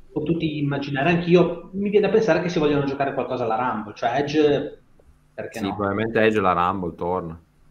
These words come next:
Speaker 1: Eh. Su Kane non saprei, perché adesso col fatto che è diventato, insomma, che è molto impegnato nella politica, insomma. Poi se esisti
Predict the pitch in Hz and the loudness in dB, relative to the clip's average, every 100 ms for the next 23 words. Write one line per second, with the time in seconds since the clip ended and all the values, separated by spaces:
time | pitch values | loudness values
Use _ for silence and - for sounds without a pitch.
0 | - _ - 98 - _ _ _ _ - | -20 _ -18 -18 -18 _ _ _ _ -20
1 | _ _ - 196 151 139 120 - 113 107 | _ _ -4 0 2 0 0 -2 -2 -2
2 | 104 98 107 117 104 95 98 95 95 101 | -6 -10 -10 -10 -10 -10 -8 -8 -8 -10
3 | 95 95 98 101 98 95 90 98 95 92 | -10 -12 -12 -14 -6 -6 -6 -12 -14 -18
4 | - _ 95 92 104 101 - 127 131 131 | -20 _ -12 -10 -12 -12 -10 -4 -4 -2
5 | 131 123 123 120 123 120 120 113 107 127 | -2 0 -2 -2 -2 -2 -2 -2 -4 -6
6 | 123 120 104 95 - - - _ _ _ | -4 -2 -2 -6 -12 -20 -20 _ _ _
7 | - - - - _ _ _ _ _ _ | -10 -10 -10 -18 _ _ _ _ _ _
8 | - - _ _ - - - 131 123 113 | -18 -18 _ _ -14 -14 -2 0 0 0
9 | 117 117 - 120 123 - 127 117 - - | -4 -4 -2 -2 -2 0 -2 -2 -6 -14